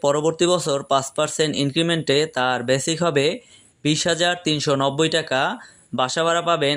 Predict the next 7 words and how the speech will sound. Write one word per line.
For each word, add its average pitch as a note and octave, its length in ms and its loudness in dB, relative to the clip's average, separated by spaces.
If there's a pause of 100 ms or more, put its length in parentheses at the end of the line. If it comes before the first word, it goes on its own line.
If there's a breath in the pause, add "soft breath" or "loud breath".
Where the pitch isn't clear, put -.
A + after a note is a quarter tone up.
আট C3 220 -2
হাজার D#3 300 2
একশো C3+ 300 -2
ছাপ্পান্ন D#3 480 -4
টাকা, C#3+ 280 -2 (480 soft breath)
চিকিৎসা D#3 380 0
ভাতা E3 300 0